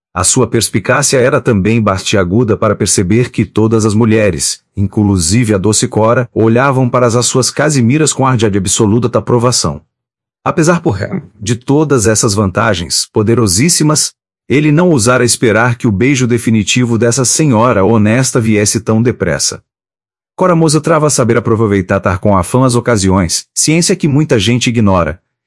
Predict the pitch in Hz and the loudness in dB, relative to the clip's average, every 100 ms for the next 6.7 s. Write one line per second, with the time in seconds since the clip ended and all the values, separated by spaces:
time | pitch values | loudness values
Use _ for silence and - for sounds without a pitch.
0 | _ 123 120 139 143 127 127 120 117 123 | _ 0 2 2 0 0 2 2 2 2
1 | 104 123 123 - 117 123 127 113 113 101 | 0 2 0 0 0 0 2 2 2 2
2 | 107 101 117 123 123 104 87 - - _ | 0 0 -2 -2 0 2 0 -4 -16 _
3 | _ _ _ _ _ 117 110 117 131 156 | _ _ _ _ _ -2 0 0 0 0
4 | 160 113 120 113 95 92 104 98 85 73 | 0 0 0 2 2 2 2 2 0 -4
5 | _ _ _ - 175 156 - 135 127 113 | _ _ _ -2 0 0 -2 0 0 2
6 | 123 98 - 101 98 - - | 2 0 0 0 0 -2 -8